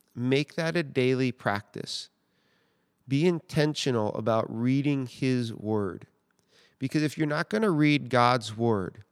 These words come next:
then your relationship with Him will be like a marriage where one spouse never talks to the other. And that's not gonna be a good, healthy, or beneficial relationship. And so,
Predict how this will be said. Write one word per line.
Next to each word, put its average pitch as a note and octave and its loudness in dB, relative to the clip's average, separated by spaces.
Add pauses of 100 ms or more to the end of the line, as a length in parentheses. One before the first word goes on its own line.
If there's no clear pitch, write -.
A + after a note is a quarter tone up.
(540)
then C3 0
your C#3+ 2
relationship E3 0
with C#3 -2
Him C3 0
will A2+ 0
be A2+ 0
like A2+ 2
a A2 -2
marriage A#2 0
where G#2+ 0
one A#2 -2
spouse A2 -2
never A#2 0
talks - -4
to A#2 -4
the G#2+ 0
other. F#2 -8 (720)
And A#2 -2
that's A#2 0
not C3 0
gonna A#2+ -2
be G#2 -2
a G2+ -4
good, C#3 2 (220)
healthy, B2 -2 (600)
or G2+ -10
beneficial A#2 -2
relationship. G#2 -4 (1600)
And B2 -6
so, C3+ 2